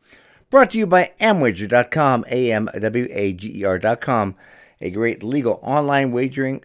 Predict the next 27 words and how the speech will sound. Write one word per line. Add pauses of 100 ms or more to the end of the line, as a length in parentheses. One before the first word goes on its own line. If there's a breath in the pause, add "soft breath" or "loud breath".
(120)
website (520)
with
great
betting
tools
and
perks,
legal
in
most
states
and
covering
most
tracks
in
North
America. (1300 soft breath)
We're
gonna
start
with
race
seven
at
Belmont
today,